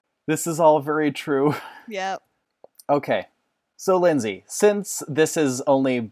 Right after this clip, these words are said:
Speaker 1: barely an episode
Speaker 2: <laughs>
Speaker 1: and we have a real reboot coming for the audience next week, do you want a hint for what I've got next week in reality?
Speaker 2: Yes, thanks.
Speaker 1: Well, we mustn't dwell. No, not today.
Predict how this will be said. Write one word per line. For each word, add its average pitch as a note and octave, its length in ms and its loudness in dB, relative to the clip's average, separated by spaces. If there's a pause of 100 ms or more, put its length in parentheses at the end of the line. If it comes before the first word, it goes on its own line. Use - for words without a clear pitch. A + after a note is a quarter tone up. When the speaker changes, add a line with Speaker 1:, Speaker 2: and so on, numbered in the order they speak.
Speaker 1:
barely A#2+ 600 2
an A2+ 140 0
episode A2 760 -2
Speaker 2:
<laughs> - 40 -12
Speaker 1:
and A#2 260 -4
we C3 180 0
have C3 220 4
a B2 40 0
real B2+ 340 4
reboot A2 360 -2
coming A2 480 -4 (260)
for C3+ 320 4
the B2+ 140 0
audience A#2+ 480 2
next A#2+ 360 -2
week, A2 280 -6
do D#3 80 -4
you D#3+ 80 2
want F3 180 4
a F3 60 0
hint E3+ 260 -2
for F3+ 160 -6
what E3+ 140 2
I've D#3+ 160 2
got D#3+ 220 6
next E3 260 -4
week E3 400 -6
in D#3 160 -2
reality? D3+ 540 4 (340)
Speaker 2:
Yes, F#3+ 320 -8
thanks. D#3 680 -14 (1300)
Speaker 1:
Well, D#3+ 520 10 (260)
we D#3+ 240 4
mustn't D#3 460 4
dwell. G#2+ 500 2 (320)
No, B2+ 480 4 (320)
not C3+ 240 6
today. A2 560 0